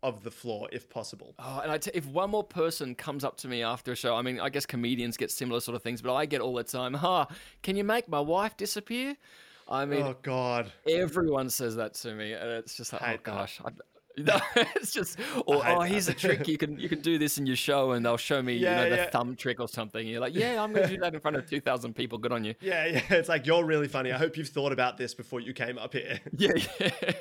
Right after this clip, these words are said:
Speaker 1: Well, I wanted to ask as well, there's obviously a lot of shows that, like, break down magic tricks and illusions. How do you feel about that as, as a magician yourself?
Speaker 2: Uh,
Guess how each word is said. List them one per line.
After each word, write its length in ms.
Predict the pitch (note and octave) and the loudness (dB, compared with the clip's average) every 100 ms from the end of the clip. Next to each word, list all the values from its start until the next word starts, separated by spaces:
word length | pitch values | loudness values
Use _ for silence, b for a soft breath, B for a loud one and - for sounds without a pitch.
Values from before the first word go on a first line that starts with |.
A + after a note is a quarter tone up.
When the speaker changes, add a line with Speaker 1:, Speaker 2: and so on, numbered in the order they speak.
| - - - F3 _ A#3 D4+ D4+ A#3+ | -4 -6 -4 -6 _ -16 -14 -14 -6
Speaker 1:
Well, 120 | F3 | 0
I 120 | G#3+ F#3+ | 2 4
wanted 240 | G#3+ F#4+ | 4 2
to 100 | - | 2
ask 280 | D#3+ D#3+ D#3+ | 2 2 0
as 100 | C3+ | -2
well, 160 | C#3+ C#3+ | 0 2
there's 180 | D3 | 0
obviously 360 | - D#3 C#4+ D#4+ | -4 -6 -4 -4
a 40 | |
lot 160 | E3 C#3+ | 0 0
of 80 | C#3 | 0
shows 440 | - C3+ C3 B2 | -2 0 0 0
that, 120 | B2 | -4
like, 240 | B2+ B2 G2 | -4 -6 -6
break 360 | A2+ B2 C3+ | -2 0 -2
down 280 | B2+ A#2+ B2+ | -4 -4 -4
magic 300 | A2 A#2 - | -6 -8 -10
tricks 400 | - A#2 A2 - | -8 -8 -8 -8
and 140 | A#2+ A2+ | -8 -8
illusions. 500 | G#2 A#2+ A#2 F#2+ - B B | -8 -8 -8 -12 -16 B B
How 160 | E3 | -2
do 60 | C4 | 0
you 100 | F#4 | -4
feel 300 | D3 C3+ C3 | -6 -4 -2
about 240 | D3 B2 A2+ | -2 -4 -4
that 160 | A#2 | -4
as, 180 | A#2+ A#2+ | -4 -6
as 220 | - B2 | -6 -8
a 40 | A#2 | -8
magician 440 | A2+ A#2 A#2 B2+ | -10 -8 -8 -8
yourself? 500 | G#2 - A#2+ B2+ - _ | -10 -8 -6 -6 -10 _
Speaker 2:
Uh, 240 | - G3+ | -6 -6